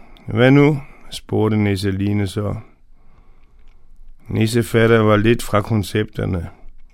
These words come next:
"Ja, altså jo," sagde han. "Den her kommandopost er nok blevet aflyst. Det sker en gang imellem. Sne i sporskiftet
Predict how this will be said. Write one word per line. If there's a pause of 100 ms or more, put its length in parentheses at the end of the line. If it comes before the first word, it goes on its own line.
(640)
"Ja, (220)
altså
jo," (540)
sagde
han. (500)
"Den
her
kommandopost (300)
er
nok
blevet
aflyst. (480)
Det
sker
en
gang
imellem. (920)
Sne
i
sporskiftet